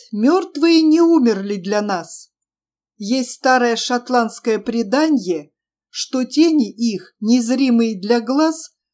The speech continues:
в полночный час к нам ходят на свиданье, что пыльных арф, висящих на стенах, таинственно касаются их руки и пробуждают в дремлющих струнах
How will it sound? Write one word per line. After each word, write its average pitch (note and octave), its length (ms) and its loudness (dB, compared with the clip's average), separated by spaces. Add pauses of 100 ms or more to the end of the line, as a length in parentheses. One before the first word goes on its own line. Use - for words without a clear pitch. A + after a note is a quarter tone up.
(120)
в - 200 -20
полночный D4 880 0
час D#4 420 -2
к - 100 -4
нам C#4 260 2
ходят C#4+ 540 2
на C4+ 140 0
свиданье, G#3+ 1080 -6 (500)
что - 360 -2
пыльных D4 600 4
арф, A#3+ 560 -2
висящих A#3+ 840 -2
на A#3 120 2
стенах, A3+ 760 -4 (340)
таинственно C4 840 2
касаются C4 720 -2
их G3 240 -6
руки A#3+ 680 -4 (400)
и C#4 200 4
пробуждают C#4 1120 2
в A3 120 -8
дремлющих C4 840 -2
струнах B3+ 840 0